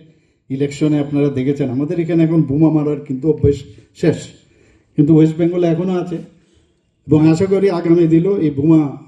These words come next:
যে সায়েন্টিস্ট এখন বলবো, আগে আমরা ওয়েস্ট বেঙ্গলের সায়েন্টিস্ট কাকে জানতাম?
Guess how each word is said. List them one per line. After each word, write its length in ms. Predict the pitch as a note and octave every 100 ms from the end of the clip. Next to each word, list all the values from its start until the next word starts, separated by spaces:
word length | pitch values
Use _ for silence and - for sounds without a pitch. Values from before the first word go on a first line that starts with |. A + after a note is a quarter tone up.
| _ _ - -
যে 240 | A#2+ A#2 C3+
সায়েন্টিস্ট 840 | - D#3+ D#3+ F#3+ G3 - - -
এখন 200 | C#3+ D3
বলবো, 460 | C3 B2 A2 G#2 - - - _ _ _ _
আগে 180 | A2+ B2+
আমরা 380 | C3+ D3+ D#3+ D#3+
ওয়েস্ট 280 | C#3 D3+ D3
বেঙ্গলের 280 | E3+ E3+ E3
সায়েন্টিস্ট 500 | - E3+ D#3+ E3+ D#3+
কাকে 280 | D#3+ D3+ E3+
জানতাম? 500 | D#3+ E3 D#3+ D#3+